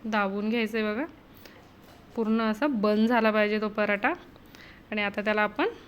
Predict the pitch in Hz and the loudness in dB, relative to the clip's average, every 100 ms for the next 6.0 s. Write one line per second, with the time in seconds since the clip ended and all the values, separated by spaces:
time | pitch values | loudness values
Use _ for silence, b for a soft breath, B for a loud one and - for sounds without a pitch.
0 | B B B B B B B - - 254 | B B B B B B B -20 -4 -2
1 | 262 - - 240 220 208 202 214 220 233 | -2 -4 -6 0 2 2 2 2 2 2
2 | 233 233 220 214 - 220 233 240 220 226 | 0 0 0 0 2 4 4 4 2 2
3 | 339 - 202 208 208 214 220 - 262 240 | -2 -4 -6 -2 -2 -4 -6 -6 -2 0
4 | 226 220 220 214 214 214 208 208 202 202 | 0 2 2 2 0 0 2 2 2 0
5 | 214 196 196 247 320 262 233 202 190 175 | 2 2 2 -2 0 2 2 0 -4 -4